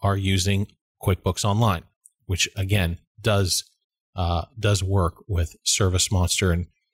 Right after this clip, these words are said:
whoever else is connecting up. So, uh, it's just one of these plays that Intuit is doing to <clears throat> try to move people towards their subpar compared to the desktop version product,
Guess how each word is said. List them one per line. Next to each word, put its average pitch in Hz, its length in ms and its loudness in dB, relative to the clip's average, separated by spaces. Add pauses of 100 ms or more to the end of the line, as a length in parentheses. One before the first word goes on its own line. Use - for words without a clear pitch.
(260)
whoever 90 280 2
else 90 220 2
is 87 280 -2
connecting 87 480 0
up. 78 200 -2
So, 90 220 0 (240)
uh, 143 180 -2
it's - 220 0
just - 260 -2
one 127 160 2
of 113 80 0
these 107 160 0
plays 98 480 0
that 98 160 -4
Intuit 98 400 2
is 90 140 0
doing 98 400 0
to 95 260 0 (380)
<clears throat> 151 260 2 (760)
try 110 260 2
to 95 100 -2
move 98 420 2
people 98 360 0
towards 95 480 0
their 92 320 2 (1160)
subpar - 1400 -2
compared 98 280 0
to 92 60 2
the 87 80 0
desktop 98 480 -2
version 101 480 0
product, 98 520 -2